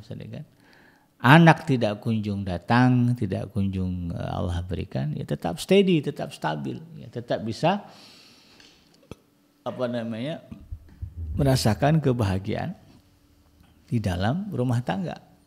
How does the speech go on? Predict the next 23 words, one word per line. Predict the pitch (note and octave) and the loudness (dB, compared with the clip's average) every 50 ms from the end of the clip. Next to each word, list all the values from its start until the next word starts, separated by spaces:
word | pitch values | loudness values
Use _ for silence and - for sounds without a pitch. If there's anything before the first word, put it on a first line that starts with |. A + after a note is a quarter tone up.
| _ _ - | _ _ -20
Nah, | - - - - - - - - - - - - - | -18 -16 -16 -16 -18 -18 -18 -18 -18 -18 -18 -18 -16
ya, | - A2 G#2+ G2 - | -16 -16 -16 -16 -10
karena, | - - G2 G#2+ B2+ D3+ E3+ - - - - _ _ _ _ _ | -4 -2 2 4 4 4 2 0 -6 -16 -20 _ _ _ _ _
eh, | - - F#2+ E2+ - | -6 -4 -4 -2 -2
faktanya | - G#2 G2+ - - D#3+ F3 E3 C#3+ A2+ G2 | -2 -2 0 4 6 8 8 8 8 6 4
ya | F#2+ F#2 F#2+ | 4 2 0
sahabat | - - F#2 F2 F2+ E2+ F2 E2+ F2+ F2+ | -2 -2 -2 -2 -2 -2 -4 -4 -4 -4
hadirin | F2+ F2 G#2 A2 B2 A#2 | -4 -4 -2 -2 -2 -2
berapa | F#2+ F#2 E2+ F#2+ F2 | 0 -2 -2 -2 -2
banyak, | E2+ F2 G#2+ C3+ D3+ D3 B2+ - - - - - - - - - - - - _ _ _ _ _ _ _ - | 0 2 4 4 6 6 4 2 0 -6 -20 -20 -20 -20 -20 -20 -20 -20 -20 _ _ _ _ _ _ _ -10
eh, | - - - G2+ G2 | -6 -4 -4 -2 -2
rumah | G2 F#2 F2 F2 F2+ F2 | -2 -2 -2 -2 -2 -4
tangga | F2 - - G2+ G2+ G2+ G2 F#2 F2+ F2+ | -2 0 0 2 2 4 2 2 2 2
yang | F2 F2 F2 E2 E2 | 0 0 -2 -2 -4
pecah, | E2 - - - - - C3 D3 - - - - - - - - - | -4 -6 -6 0 4 6 6 6 4 2 -6 -10 -14 -16 -20 -20 -16
nah, | - G2+ F2+ E2+ E2+ E2+ E2+ E2+ E2 E2 E2+ F2 | -14 -12 -12 -12 -12 -12 -12 -12 -14 -14 -14 -14
itu | F#2 - G2+ | -14 -10 -8
ya | G2+ B2 A#2 | -6 -6 -4
gara-gara | F#2+ F#2+ E2+ E2 E2 E2+ F2 F#2 G#2 G#2 | -4 -6 -6 -6 -6 -6 -6 -6 -6 -6
persoalan | - - - - - F#2+ F2+ G2 A#2 C#3 D3+ | -8 -8 -8 -8 -6 -6 -4 -4 -4 -4 -4
ini. | F3 G3 G#3+ G3+ F3+ D#3+ C#3+ C3+ - - - _ _ _ _ _ _ _ _ _ _ _ _ _ _ _ - - - - _ _ _ _ _ _ _ _ _ _ _ _ _ | -2 -2 -2 0 -2 -2 -4 -6 -10 -18 -20 _ _ _ _ _ _ _ _ _ _ _ _ _ _ _ -20 -20 -20 -20 _ _ _ _ _ _ _ _ _ _ _ _ _
Persoalan, | - - F#2 F2 - G#2+ G#2 G2 F#2+ G2+ A2+ B2+ C#3+ D3 D#3 E3 F3+ - _ _ _ _ | -10 -8 -8 -6 -4 -4 -2 -2 0 2 2 2 0 -2 -4 -6 -8 -12 _ _ _ _
eh, | - - F#2+ F#2+ F#2+ F#2+ F#2+ F#2+ F#2+ F#2 - G1+ F2+ F2+ | -10 -8 -6 -6 -6 -6 -6 -6 -6 -6 -6 -6 -6 -6